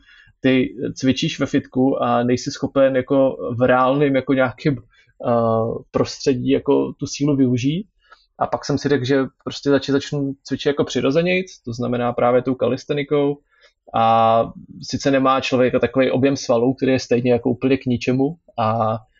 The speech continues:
ale má opravdu potom z toho takovou jako velmi, velmi jako použitelnou sílu a je dynamickou, takže to bych mohl jako každému doporučit, to je fakt jako skvělej, skvělej sport.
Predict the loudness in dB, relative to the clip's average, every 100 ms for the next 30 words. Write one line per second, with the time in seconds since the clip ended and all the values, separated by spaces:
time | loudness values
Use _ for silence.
0 | -4 0 4 4 4 4 2 2 0 0
1 | 0 0 2 2 2 2 0 2 4 4
2 | 4 2 0 0 2 2 0 -2 -2 0
3 | 0 0 0 -4 -4 -2 2 4 2 2
4 | 0 0 -2 0 0 -2 -12 -8 -4 -4
5 | -4 -12 -16 -12 -10 -10 -8 -6 -6 -2
6 | 0 0 0 0 -2 -2 -2 -2 -6 -14
7 | _ -20 -20 -16 -2 2 4 4 2 -6
8 | _ _ _ _ -8 0 0 0 0 2
9 | 2